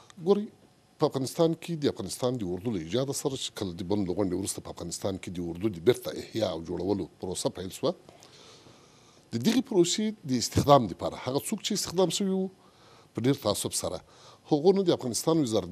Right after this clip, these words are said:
دفاع ته تعهد درلود، نه د افغانستان خلکو ته تعهد درلود، او نه پخوا کې داسې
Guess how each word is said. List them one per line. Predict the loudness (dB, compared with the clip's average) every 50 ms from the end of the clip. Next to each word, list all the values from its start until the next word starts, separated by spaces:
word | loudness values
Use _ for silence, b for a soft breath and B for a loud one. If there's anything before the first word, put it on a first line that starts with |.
| -10
دفاع | -8 -2 -2 -2 -2
ته | -2 -4 -2
تعهد | -2 -2 -2 -4 -6 -6
درلود، | -4 0 -2 -2 0 0
نه | 0 0 0
د | 0
افغانستان | -2 -4 -6 -2 -2 -2 -2 -2 -4 -6
خلکو | -2 -2 -2 -2
ته | -4 0 2 2
تعهد | 2 2 0 -2 -2 -2
درلود، | 0 2 0 2 4
او | 2 2
نه | 2 0 -2 -2 -4
پخوا | 2 8 10 10 10 10
کې | 6 0 -10 -14 -14 -16 -20 b b b b b b b b b b b
داسې | 4 4 4 4 4